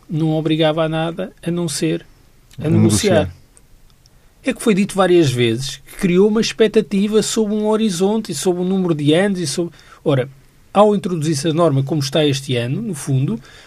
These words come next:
Speaker 1: está-se a reconhecer que o ano passado a norma era igual e não obrigava a nada, nem do ponto de vista do momento, ou seja, do período em que é preciso negociar, nem do número de anos que é preciso considerar. E os partidos à direita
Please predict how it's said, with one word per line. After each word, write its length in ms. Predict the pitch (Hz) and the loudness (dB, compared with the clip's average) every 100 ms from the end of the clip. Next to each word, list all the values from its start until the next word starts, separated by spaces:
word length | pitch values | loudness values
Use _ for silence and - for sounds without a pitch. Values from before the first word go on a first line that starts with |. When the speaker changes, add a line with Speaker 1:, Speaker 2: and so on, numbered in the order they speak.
| - | -14
Speaker 1:
está-se 460 | - - 156 139 175 | -6 0 0 0 -4
a 20 | |
reconhecer 540 | - 175 147 - 185 | -4 -6 -4 0 -2
que 120 | 185 | 0
o 60 | 202 | -2
ano 100 | 190 | -2
passado 460 | 190 185 185 180 202 - _ _ - _ | -2 -4 -2 -2 -4 -12 _ _ -20 _
a 80 | - | -4
norma 260 | 156 165 165 | 0 2 4
era 100 | 165 | 4
igual 400 | 165 160 160 170 - | 4 4 2 -2 -6
e 120 | 160 | -2
não 280 | 147 151 160 | 0 -2 -4
obrigava 580 | - 131 139 135 135 135 | -2 2 4 4 4 2
a 60 | 131 | 0
nada, 340 | 123 127 127 | 0 -2 0
nem 140 | 123 120 | -2 -2
do 100 | - | -4
ponto 200 | 120 113 | -8 -6
de 40 | |
vista 320 | 117 - 92 - - - - | -8 -8 -12 -12 -20 -20 -18
do 200 | - 117 | -6 0
momento, 500 | 120 120 113 135 196 | 2 2 4 4 2
ou 60 | 131 | -2
seja, 240 | - 107 | -6 -6
do 100 | 107 | -4
período 340 | 110 127 131 120 | -4 0 2 2
em 60 | |
que 100 | 113 | 0
é 40 | 127 | -6
preciso 360 | - 120 110 | -6 -6 -4
negociar, 600 | 113 113 127 - 156 170 160 | -4 -6 -4 0 2 2 4
nem 220 | 143 143 | 2 4
do 360 | 127 127 127 135 - | 2 0 -4 -6 0
número 320 | 131 123 117 | 2 2 0
de 160 | 113 | 0
anos 320 | 117 117 113 - | 0 -2 -6 -8
que 100 | 113 | -8
é 60 | |
preciso 280 | 104 - 110 | -6 -8 -10
considerar. 540 | - 104 110 92 78 - - - - - - - - - | -8 -10 -8 -10 -12 -14 -20 -20 -20 -20 -20 -20 -20 -2
E 140 | 208 | 2
os 160 | 247 - | 4 4
partidos 380 | 240 208 226 | 0 2 0
à 80 | 226 | 2
direita 560 | 214 220 190 - 92 | 2 4 2 0 -6